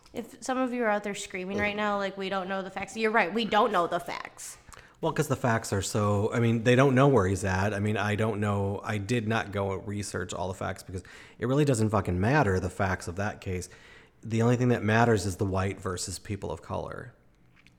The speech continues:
Speaker 1: Yeah.
Speaker 2: That's what matters. Y-, y-, it, this just proves it again that if you're not white, you do not have any privilege in our society.
Speaker 1: Well, that's what I was trying to get at with the boyfriend thing. Like, with him being white,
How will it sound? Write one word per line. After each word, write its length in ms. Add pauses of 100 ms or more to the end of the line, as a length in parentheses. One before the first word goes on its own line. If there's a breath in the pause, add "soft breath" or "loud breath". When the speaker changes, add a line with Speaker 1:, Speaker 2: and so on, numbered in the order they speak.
Speaker 1:
Yeah. 100
Speaker 2:
That's 340
what 120
matters. 600
Y-, 80 (160)
y-, 220
it, 140
this 160
just 260
proves 440
it 100
again 800 (600 soft breath)
that 600
if 200
you're 140
not 440
white, 680 (340 loud breath)
you 480
do 260
not 220
have 220
any 160
privilege 480
in 80
our 120
society. 760 (440)
Speaker 1:
Well, 100
that's 160
what 80
I 100
was 80
trying 180
to 80
get 160
at 80
with 120
the 60
boyfriend 380
thing. 180
Like, 220
with 140
him 180
being 280
white, 320